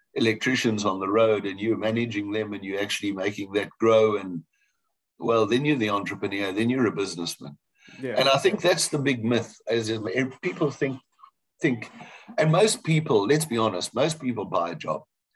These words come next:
Speaker 1: So, um, the entrepreneurs that get into, into franchises, initial franchise, first franchise, they're just buying a job.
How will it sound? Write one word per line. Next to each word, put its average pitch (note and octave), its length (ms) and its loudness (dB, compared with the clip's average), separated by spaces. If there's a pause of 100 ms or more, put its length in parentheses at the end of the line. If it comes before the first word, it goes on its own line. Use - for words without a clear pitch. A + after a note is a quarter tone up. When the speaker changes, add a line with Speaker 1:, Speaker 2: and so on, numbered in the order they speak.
(420)
Speaker 1:
So, A2 540 4 (760)
um, G#2 600 2 (440)
the A#2+ 140 4
entrepreneurs C#3 1000 2
that A#2 220 -2
get A#2+ 220 -2
into, G#2+ 840 -6 (280)
into A2 320 -2
franchises, F#2+ 840 -2 (1700)
initial F3 560 2
franchise, C3+ 720 4
first D#3 400 0
franchise, B2+ 800 0
they're C3 120 -2
just D#3+ 240 -6
buying G#2 260 -2
a F#2 60 -4
job. F2 320 -6